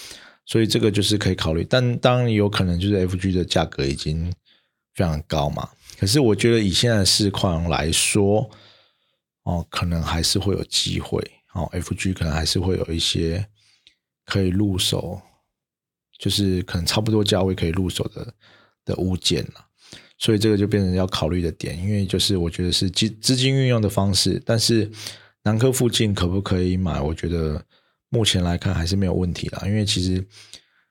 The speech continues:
很多的台南人，包括我自己，很早之前都看不懂善化新市，哦，但是其实经过这几年来说，真的有非常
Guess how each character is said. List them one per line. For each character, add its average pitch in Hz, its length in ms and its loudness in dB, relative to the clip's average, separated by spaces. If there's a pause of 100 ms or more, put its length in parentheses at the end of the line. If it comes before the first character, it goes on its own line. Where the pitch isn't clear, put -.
(160)
很 98 240 0
多 117 220 4
的 104 240 4
台 92 220 0
南 95 180 2
人， 80 160 0
包 98 140 2
括 101 160 4
我 82 80 0
自 - 160 -4
己， 71 240 -2 (420)
很 92 360 -2
早 85 260 -2
之 - 220 -2
前 87 220 -2 (160)
都 90 340 -2 (380)
看 101 200 0
不 98 120 2
懂 - 360 -4 (420)
善 98 200 0
化 90 160 0
新 85 220 -2
市， - 280 -2 (520)
哦， - 300 -4
但 110 160 0
是 104 140 0
其 98 160 0
实 90 260 0
经 104 200 -2
过 104 120 2
这 107 100 0
几 92 180 -2
年 80 200 -4
来 82 160 -2
说， 90 300 -2 (520)
真 123 240 2
的 101 160 2
有 87 200 0
非 101 260 -2
常 87 320 -4